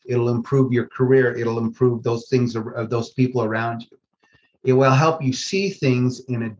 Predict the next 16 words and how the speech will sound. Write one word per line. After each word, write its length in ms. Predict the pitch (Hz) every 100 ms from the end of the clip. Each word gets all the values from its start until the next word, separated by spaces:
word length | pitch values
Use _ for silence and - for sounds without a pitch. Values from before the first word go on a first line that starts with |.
| _
different 580 | 135 135 151 143 135
light 420 | 123 113 107 - _ _ _ _ _ _ _ -
that 300 | 127 120 127
you 200 | 127 120
truly 380 | - 165 190
don't, 460 | 156 156 165 160 - _ _ _ _
won't 340 | 147 160 156 123
get 380 | 143 196 -
until 300 | 135 127 -
you 180 | 135 143
go 200 | 139 131
through 180 | 123 135
that 180 | 131 127
leadership 400 | 123 127 135 131
development 500 | 120 117 117 127 135
journey. 280 | 139 185